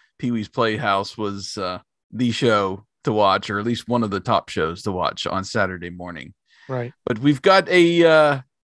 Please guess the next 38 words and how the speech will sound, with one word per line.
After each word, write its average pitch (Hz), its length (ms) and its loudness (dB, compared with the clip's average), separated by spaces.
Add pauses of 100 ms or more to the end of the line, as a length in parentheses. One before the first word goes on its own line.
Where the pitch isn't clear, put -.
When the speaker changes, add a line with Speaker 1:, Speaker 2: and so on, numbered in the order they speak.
(120)
Speaker 1:
a 135 100 -4
new 170 320 0
topic 165 440 2
coming 175 360 0
up. 170 220 4 (240)
Uh, 107 260 -6
you 123 420 -2
obviously 123 540 0
know 135 220 6
it. 196 200 -2
We 123 260 -8 (120)
don't 131 260 0
yet. 139 380 -2
We 123 120 -4
haven't, 127 480 -4
uh, 127 220 2 (520)
spun 156 420 2
the 143 80 2
wheel 147 260 4
yet, 143 400 0
or, 127 400 0
uh, 117 140 -4 (340)
you 143 160 -8
might 254 160 2
have 170 100 -4
noticed 131 380 0
in 120 100 -4
the 113 100 -2
last 147 220 0
show, 113 220 -2
I 110 140 0
added 113 280 -4
a 110 40 -6
little 110 360 -6 (160)
sound 135 340 -2
effect 107 420 -6
here. 98 280 -6
So 104 440 -4